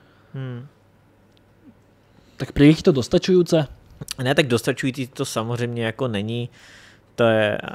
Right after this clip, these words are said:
Speaker 1: to je asi jako všem jasný, ale
Speaker 2: No, mně to přijde málo, vysle-,
Speaker 1: No,
Speaker 2: jakože
Speaker 1: jasně, že to je
Speaker 2: málo.
Speaker 1: málo. To, <laughs> jako
Speaker 2: Hrozně
Speaker 1: s-,
Speaker 2: málo.
Speaker 1: sam-,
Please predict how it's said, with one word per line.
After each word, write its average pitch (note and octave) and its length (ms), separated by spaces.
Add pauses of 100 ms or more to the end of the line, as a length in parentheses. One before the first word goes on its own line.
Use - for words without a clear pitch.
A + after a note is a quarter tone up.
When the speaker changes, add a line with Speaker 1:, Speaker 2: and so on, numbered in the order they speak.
(440)
Speaker 1:
to - 80
je G#2 120
asi - 340
jako G#2+ 200
všem A2+ 260
jasný, A2+ 600
ale G2+ 640
Speaker 2:
No, D3+ 80
mně F3+ 100
to F#3 80
přijde F3 240
málo, B2 420
vysle-, C#3+ 280
Speaker 1:
No, D3+ 80
Speaker 2:
jakože D3 240
Speaker 1:
jasně, F3+ 260
že C3 120
to F3 100
je E3+ 140
Speaker 2:
málo. B2+ 400
Speaker 1:
málo. A2 200
To, G2+ 180 (420)
<laughs> - 500
jako C3+ 100
Speaker 2:
Hrozně E3 260
Speaker 1:
s-, - 20
Speaker 2:
málo. B2 140
Speaker 1:
sam-, C3 240